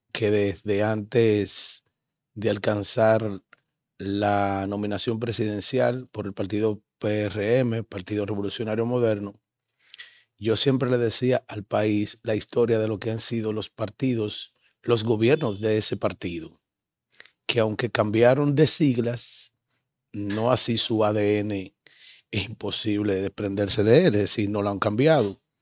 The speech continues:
Y que ese es el mismo gobierno sietemesino de Vox, que apenas duró siete meses cuando era P R D, y que Vox tuvo que salir corriendo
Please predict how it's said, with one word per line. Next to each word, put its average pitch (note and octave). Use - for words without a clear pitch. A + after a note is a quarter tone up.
Y A#2+
que B2
ese B2
es -
el G#2
mismo B2+
gobierno C3+
sietemesino A#2
de G#2
Vox, -
que A2
apenas A2
duró A#2
siete A#2
meses B2
cuando G#2
era A2
P A#2+
R C3
D, A#2+
y G2+
que -
Vox A2+
tuvo A#2+
que A2
salir B2
corriendo A2+